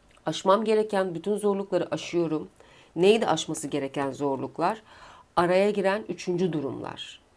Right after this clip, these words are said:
İşte başka kadın, başka erkek, iş, e, maddiyat, uzaklık, mesafe. Bunların hepsini aslında bitirmek istiyor. Bakın, size bir çiçek uzatmak istiyor.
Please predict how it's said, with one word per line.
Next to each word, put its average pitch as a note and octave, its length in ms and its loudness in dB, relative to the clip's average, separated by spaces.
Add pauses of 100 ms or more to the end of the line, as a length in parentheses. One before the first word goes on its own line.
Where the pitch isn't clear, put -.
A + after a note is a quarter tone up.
(160)
İşte C#3 400 -4
başka C#3 340 -4
kadın, D3 400 -2
başka B2+ 340 -4
erkek, C#3+ 640 -4
iş, D3+ 460 -2 (480)
e, C3 640 -2
maddiyat, D3+ 800 0 (100)
uzaklık, D3+ 720 2
mesafe. D#3 760 4 (320)
Bunların C4+ 340 4
hepsini D#4+ 360 4
aslında B3 380 2
bitirmek A3 380 2
istiyor. D3 420 -8
Bakın, D4 280 -4 (220)
size G#3+ 340 -4
bir A3+ 160 -8
çiçek C4 320 0
uzatmak C3 460 -4
istiyor. - 520 -16